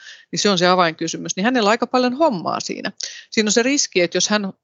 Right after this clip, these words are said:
yksin hanskaa sitten vielä raportoinnin muualle organisaatioon,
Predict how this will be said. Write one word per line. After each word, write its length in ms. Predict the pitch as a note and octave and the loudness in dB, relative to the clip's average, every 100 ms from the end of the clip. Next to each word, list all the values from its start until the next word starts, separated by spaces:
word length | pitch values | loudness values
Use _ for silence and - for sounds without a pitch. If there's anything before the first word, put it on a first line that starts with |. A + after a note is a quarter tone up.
| _ | _
yksin 280 | G#3 - F3 | -6 -2 -2
hanskaa 400 | E3+ E3 - D#3+ | 0 0 0 0
sitten 300 | F3 - E3 | -2 -2 0
vielä 220 | F3+ E3 | 2 2
raportoinnin 800 | D#3+ G3 - D#3 E3 D#3+ D#3+ E3 _ _ - | 2 2 0 -4 -6 -4 -6 -6 _ _ -2
muualle 360 | G#3+ F#3+ E3 | 2 4 4
organisaatioon, 920 | D#3+ D3+ D#3+ D3+ D#3+ E3+ E3+ D#3+ - | 2 2 -2 -2 -2 -2 -2 -2 -2